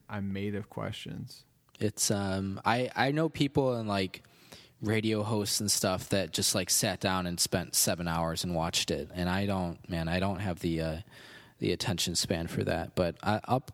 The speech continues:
Speaker 2: I'll probably get through it in the next
Speaker 1: It
Speaker 2: three or
Speaker 1: has
Speaker 2: four days.
Speaker 1: a hundred percent on Rotten Tomatoes.
Speaker 2: That's, uh, well, Ro-, I'll, I'll, I'll tell you this, and I, I can't really explain it right now. I'd have to think about it for a little bit. But Rotten Tomatoes, like, their score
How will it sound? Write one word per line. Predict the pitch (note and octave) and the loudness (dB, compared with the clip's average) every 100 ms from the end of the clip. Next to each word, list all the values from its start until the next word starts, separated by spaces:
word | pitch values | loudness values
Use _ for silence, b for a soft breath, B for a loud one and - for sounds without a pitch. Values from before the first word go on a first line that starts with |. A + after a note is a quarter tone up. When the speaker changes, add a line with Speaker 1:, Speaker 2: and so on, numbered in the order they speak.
| - | -2
Speaker 2:
I'll | A#2 | -2
probably | C3 D#3 A#2 F#2+ F#2 | 2 2 2 0 -2
get | F2 F2 | 0 -2
through | - - F2+ | -2 0 0
it | E2+ | 0
in | |
the | D#2+ | -2
next | D#2 E2+ - | -4 0 0
Speaker 1:
It | C#3 C3+ - - | 2 0 -4 0
Speaker 2:
three | C3 | 2
or | B2+ | 2
Speaker 1:
has | B2+ | 0
Speaker 2:
four | E2+ | 0
days. | E2+ E2 | 0 0
Speaker 1:
a | - - - | 0 -2 0
hundred | B2+ C3 C#3+ C3+ | 0 2 -2 0
percent | - B2 - A#2+ A2 F#2+ | -2 -4 -4 -4 -4 -4
on | G#2+ | -4
Rotten | G#2+ G#2 F2 G#2+ | -2 -2 -2 -6
Tomatoes. | - G2+ G2+ G2 F#2+ G#2+ - _ - _ _ - - _ - B B B | -6 -4 -4 -4 -6 -10 -18 _ -20 _ _ -20 -20 _ -20 B B B
Speaker 2:
That's, | - F#2+ - B2+ | -6 -2 2 2
uh, | A2 A2 G#2+ A2+ - _ _ B B B B | 2 0 -2 -4 -10 _ _ B B B B
well, | - D#3 D#3 | 4 4 2
Ro-, | E3+ | 2
I'll, | F3 C#3+ E3 D#3 D3 | 2 2 2 2 2
I'll, | C#3+ C#3 C#3 | 2 2 0
I'll | C#3 | 2
tell | D#3+ D3 | 4 4
you | C3+ | 2
this, | A2 F2+ | 0 0
and | A2 | 2
I, | A#2+ B2+ | 2 2
I | B2 | 0
can't | - F3 A#2 | 2 2 4
really | B2 A2 | 2 2
explain | - - B2 A2+ | -2 -2 2 2
it | G#2+ | 0
right | G2+ G2 | 0 0
now. | G2 F#2 | 2 2
I'd | F#2 F#2+ | 0 -2
have | G2 | -4
to | - | -4
think | G2+ F#2+ | -2 0
about | F2+ E2+ | 2 0
it | - | 0
for | F#2+ | 0
a | |
little | F2 | 2
bit. | E2+ E2 | 0 2
But | F#2 | 2
Rotten | G2+ B2+ C#3 | 2 0 0
Tomatoes, | D3 B2+ A#2+ G2+ F#2+ - | 0 2 2 0 -2 -2
like, | F#2 - | -4 0
their | G2+ | 0
score | F2 - - G2 G2 C3+ D#3 | 2 0 2 2 2 0 -2